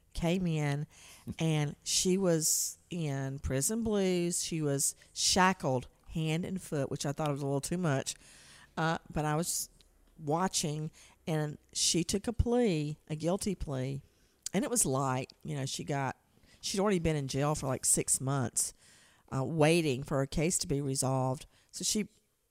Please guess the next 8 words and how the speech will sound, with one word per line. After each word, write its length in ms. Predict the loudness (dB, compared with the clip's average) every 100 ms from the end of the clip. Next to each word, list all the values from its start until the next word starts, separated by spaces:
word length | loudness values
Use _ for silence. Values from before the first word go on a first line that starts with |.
| 0
got 340 | 2 2 0
time 320 | -2 -2 -2
served. 480 | 0 0 2 0 -2
She 240 | -6 -2 2
was 320 | 2 2 -2 -8 -20 -20 _ _ _ -2
addicted 480 | -2 2 0 0 -2
to 160 | -2 2
alcohol, 840 | 2 2 -4 -2 0 0 -2 -4